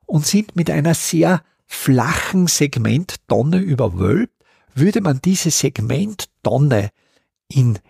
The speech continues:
herkömmlicher Gewölbekonstruktion bauen, dann hätte man natürlich vor allen Dingen auch durch die Flachheit des Segmentbogens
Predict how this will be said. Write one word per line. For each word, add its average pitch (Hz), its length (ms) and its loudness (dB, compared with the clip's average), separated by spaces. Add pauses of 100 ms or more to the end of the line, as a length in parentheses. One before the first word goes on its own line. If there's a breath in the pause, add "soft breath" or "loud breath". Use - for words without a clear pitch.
herkömmlicher 139 840 0
Gewölbekonstruktion - 1800 -2
bauen, - 460 -4 (500)
dann 165 400 -2 (320)
hätte 143 380 0
man 156 240 -2
natürlich 160 600 0 (260)
vor - 200 -14
allen 143 140 -2
Dingen 135 240 0
auch - 320 -4
durch - 180 -2
die - 140 -6
Flachheit 131 800 -2
des - 180 2
Segmentbogens 156 880 -4